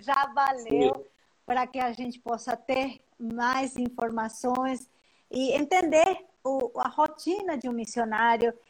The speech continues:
Speaker 1: e
Speaker 2: Sim.
Speaker 1: até onde vai a, a, o desafio, o que, que o missionário pode fazer. E chega uma hora que nós não podemos fazer realmente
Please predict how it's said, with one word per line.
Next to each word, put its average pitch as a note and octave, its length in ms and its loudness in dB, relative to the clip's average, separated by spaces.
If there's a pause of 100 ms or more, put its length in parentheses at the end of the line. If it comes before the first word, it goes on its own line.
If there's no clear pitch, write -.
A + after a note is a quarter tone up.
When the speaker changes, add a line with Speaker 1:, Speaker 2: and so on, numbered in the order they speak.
(180)
Speaker 1:
e C#4 60 2
Speaker 2:
Sim. C#4+ 60 4
Speaker 1:
até D4 340 6
onde E4 540 2
vai C#4 640 -2 (340)
a, B3 440 0
a, A3+ 680 -4 (380)
o B3+ 120 -4
desafio, D4 880 -2
o - 60 -8
que, A#3+ 180 -8
que B3+ 100 -6
o B3+ 40 -4
missionário C4 440 2
pode C#4 200 0
fazer. C#4+ 440 2
E - 80 -2
chega A#3 300 -2
uma B3+ 340 2
hora C#4 200 0
que C4+ 320 -8
nós B3 340 -4
não C4+ 220 0
podemos A#3+ 580 -6 (420)
fazer A#3 360 4
realmente A#3+ 680 -2